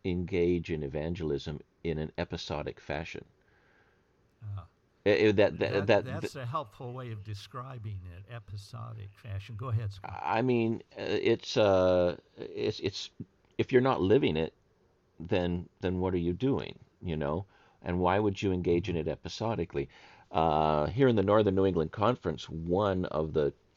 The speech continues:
Speaker 1: two major initiatives that we have to, to try and, uh, uh, reach the, the, the population here, one is church-based and one is,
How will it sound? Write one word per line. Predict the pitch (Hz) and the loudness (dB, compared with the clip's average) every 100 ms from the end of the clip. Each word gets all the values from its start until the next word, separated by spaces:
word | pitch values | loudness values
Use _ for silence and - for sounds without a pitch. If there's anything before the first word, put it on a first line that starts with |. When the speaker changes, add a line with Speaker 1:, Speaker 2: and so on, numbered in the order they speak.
| _ - | _ -14
Speaker 1:
two | - 139 131 80 | -6 0 2 2
major | 78 87 95 90 78 | 2 0 0 0 0
initiatives | 78 98 - 80 69 65 | 0 -4 -4 -2 -4 -2
that | 67 - | -6 -4
we | 78 | -4
have | 69 92 101 65 62 - _ - | -4 -2 -2 -4 -8 -12 _ -12
to, | - 78 73 71 _ _ _ _ _ _ _ _ _ - _ _ | -4 -2 -4 -6 _ _ _ _ _ _ _ _ _ -20 _ _
to | - 90 | -6 -4
try | 87 - 85 80 78 | -4 -4 -2 0 -2
and, | 76 78 76 69 | -2 -2 -4 -4
uh, | 62 62 62 64 62 _ _ _ _ _ - | -4 -4 -4 -6 -10 _ _ _ _ _ -8
uh, | 65 78 | -6 -6
reach | 80 92 123 - - - - _ _ - | -2 0 0 0 -6 -8 -12 _ _ -6
the, | 87 76 - | -2 -2 -2
the, | 71 - | -6 -6
the | |
population | - 90 87 78 85 117 80 | -6 -6 -2 0 0 0 -6
here, | 71 67 69 - _ _ _ _ _ - | -6 -6 -8 -16 _ _ _ _ _ -14
one | 92 107 123 | 2 4 4
is | 113 | 2
church-based | - 110 95 - 85 92 - | 0 -2 -2 0 0 0 -2
and | 80 | -2
one | 87 92 | 0 0
is, | 82 76 | -2 -4